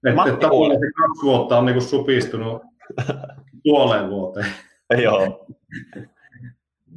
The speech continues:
Speaker 2: Se on totta. Mut nyt, Matti, kuule,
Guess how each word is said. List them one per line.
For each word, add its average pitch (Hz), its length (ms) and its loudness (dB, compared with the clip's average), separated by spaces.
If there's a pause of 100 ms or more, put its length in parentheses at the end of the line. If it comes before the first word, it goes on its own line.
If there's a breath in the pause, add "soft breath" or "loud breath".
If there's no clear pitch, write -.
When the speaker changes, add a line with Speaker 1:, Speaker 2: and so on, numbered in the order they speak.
(180)
Speaker 2:
Se 117 200 0
on 95 340 -8
totta. - 420 -10 (200)
Mut 123 120 -4
nyt, 165 220 0
Matti, 120 300 -2
kuule, 101 280 0